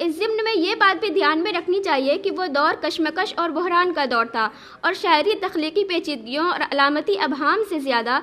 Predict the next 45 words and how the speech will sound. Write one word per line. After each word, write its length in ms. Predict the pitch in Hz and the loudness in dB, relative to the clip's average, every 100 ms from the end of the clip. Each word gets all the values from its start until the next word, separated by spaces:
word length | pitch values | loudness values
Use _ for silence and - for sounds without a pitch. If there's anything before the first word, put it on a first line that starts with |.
| - - 294 | -4 -8 4
रास्त 360 | 330 - - | 4 4 0
बयानिए 420 | 311 285 269 269 | 2 4 4 2
की 100 | 269 403 | 0 0
मुतकाजी 540 | 392 359 277 285 254 | 0 2 2 2 0
थी, 180 | 269 226 | -2 -4
क्योंकि 500 | - - - 339 339 359 | -6 -14 -4 -2 -2 0
पैगाम 540 | 285 262 285 339 453 | 0 4 6 6 6
या 120 | 381 | 0
फ़िक्र 300 | 370 440 453 | -2 0 0
की 140 | 403 359 | 0 -2
तरसील 500 | 311 277 285 277 370 262 | -2 -4 -4 -4 -4 2
रास्त 340 | 285 403 - | 4 4 0
बयानिए 440 | 330 294 254 262 254 | 0 2 2 0 -2
में 180 | 330 339 | -2 -2
बेहतर 300 | 427 403 339 | -4 -4 -2
तरीके 380 | 311 285 285 | -2 -2 -2
से 100 | - 320 | -2 0
होती 280 | 269 269 | 0 0
है 180 | 277 339 - - - | 0 0 -4 -14 0
और 140 | 311 320 | 2 4
मकसदी 420 | 320 320 320 440 | 2 2 0 0
शायरी 340 | 440 330 285 285 | 4 4 4 0
के 160 | 294 | 0
लिए 140 | 285 330 | 0 -2
इन 220 | - 320 | 0 -2
क्रिएटिव 500 | 330 311 320 427 403 | 0 0 0 0 -2
टूल्स 260 | 320 320 320 | -2 -4 -2
की 100 | 349 | -2
ज़रूरत 400 | 320 294 269 330 | 0 0 -2 -6
शाज़ 320 | - 302 285 349 | -2 2 2 0
व 40 | |
नादिर 280 | 330 311 370 | 0 -2 0
ही 100 | 370 | 0
पड़ती 360 | - 247 254 240 | 0 -4 -4 -4
है। 160 | 220 - - - _ _ _ _ _ - - - - | -4 -6 -16 -20 _ _ _ _ _ -20 -20 -20 -6
शेरी 300 | 359 339 415 | -2 0 2
वसाइल 440 | 453 453 381 403 | 0 2 2 2
फनपारी 500 | 415 320 302 277 277 | 0 -2 0 0 0
की 120 | 339 392 | -2 -4
तहदारी 440 | 359 269 262 302 | -2 0 2 0
में 120 | 359 | 0
इजाफा 360 | 381 269 247 349 | 0 0 0 -2
तो 120 | 415 | -2
करते 280 | 311 269 359 | -4 -4 0
हैं, 240 | 302 311 | 0 0